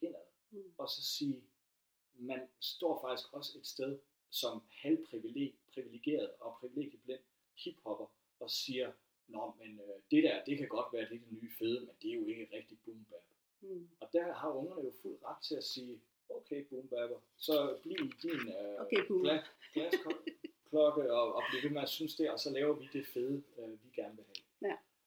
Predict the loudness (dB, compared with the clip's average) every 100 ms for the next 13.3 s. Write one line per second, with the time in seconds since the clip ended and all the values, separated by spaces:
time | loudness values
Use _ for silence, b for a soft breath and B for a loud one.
0 | 0 2 2 -2 _ _ _ -20 -20 _
1 | _ -8 0 4 6 6 2 -4 -6 -2
2 | -2 -4 -8 -10 -10 -10 -8 -4 -4 -6
3 | -4 2 2 0 _ -10 -8 -8 -8 -6
4 | -2 2 4 4 2 0 -2 -4 -4 -2
5 | 2 4 4 2 -2 0 0 0 -6 _
6 | _ _ -4 -4 -2 -2 -2 -2 -2 -2
7 | -2 0 -2 -2 -2 -4 -2 -2 -4 -2
8 | -4 2 4 4 2 -2 -2 -8 -10 -10
9 | -10 _ _ _ 4 4 4 2 0 0
10 | 2 0 -2 -4 -4 -4 -2 -4 -4 -12
11 | -14 -14 _ _ -8 -4 -2 -2 -4 -10
12 | -14 4 6 6 2 -4 -2 0 0 2
13 | 4 2